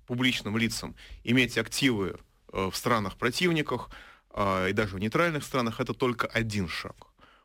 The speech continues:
Очень важный шаг — национализация бизнеса в целом. Не в смысле фор-, формы собственности,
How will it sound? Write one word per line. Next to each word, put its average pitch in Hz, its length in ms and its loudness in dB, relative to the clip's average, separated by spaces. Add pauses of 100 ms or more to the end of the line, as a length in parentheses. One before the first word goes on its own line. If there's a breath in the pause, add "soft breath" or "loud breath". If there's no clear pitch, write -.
(120)
Очень 135 340 2
важный 113 500 2
шаг — 151 380 -2
национализация 101 800 0
бизнеса 95 560 -2
в - 80 -12
целом. 90 400 0
Не 85 80 -6
в - 40 -6
смысле 180 360 2
фор-, 117 340 -2
формы 113 320 0
собственности, - 680 -4